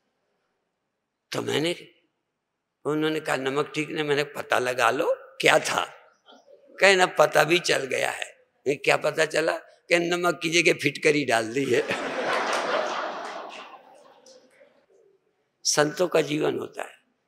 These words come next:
एक बार आचार्य रजनीश से जलंधर की बात है, कोई ने भोजन बनाया, दाल लाए, उन्होंने खाया, खाने के बाद दाल बच गई होगी, किसी चेली चेले ने खाया,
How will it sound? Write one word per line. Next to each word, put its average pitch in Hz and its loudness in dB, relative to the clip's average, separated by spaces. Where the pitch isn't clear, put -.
एक 151 2
बार 147 2
आचार्य 127 4
रजनीश 120 -2
से - -8
जलंधर 139 2
की 135 -4
बात 123 2
है, 143 0
कोई 147 0
ने 147 -4
भोजन 135 -2
बनाया, 139 2
दाल 90 0
लाए, 135 0
उन्होंने 208 2
खाया, 165 2
खाने 123 0
के 156 -4
बाद 160 2
दाल 139 0
बच 165 0
गई 175 6
होगी, 143 -2
किसी 113 -6
चेली 160 0
चेले 170 0
ने 170 -4
खाया, 160 0